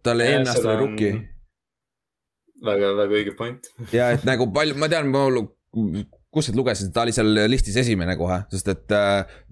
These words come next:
Speaker 1: tal on kõik füüsilised asjad, absoluutselt kõik on olemas, aga see on see, et jälle, et kas sa oskad mängida, vaata, eelmine aasta oli vist kaks pool säkki, kui ma ei eksi, või?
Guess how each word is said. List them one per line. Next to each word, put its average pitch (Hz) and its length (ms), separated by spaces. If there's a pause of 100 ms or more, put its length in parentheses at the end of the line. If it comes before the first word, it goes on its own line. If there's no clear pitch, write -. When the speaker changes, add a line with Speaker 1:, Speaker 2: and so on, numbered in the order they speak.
(120)
Speaker 1:
tal 143 160
on 123 80
kõik 165 220
füüsilised 127 440
asjad, 120 340
absoluutselt 147 420
kõik 165 240
on 135 100
olemas, 113 300
aga 110 120
see 123 120
on 120 80
see, 127 160
et - 80
jälle, 117 200
et - 60
kas 113 140
sa 123 80
oskad 117 160
mängida, 95 280
vaata, 92 200
eelmine 110 160
aasta 107 160
oli 104 100
vist - 120
kaks - 220
pool 110 200
säkki, 101 300
kui 92 100
ma 90 80
ei 85 80
eksi, 80 180
või? 82 120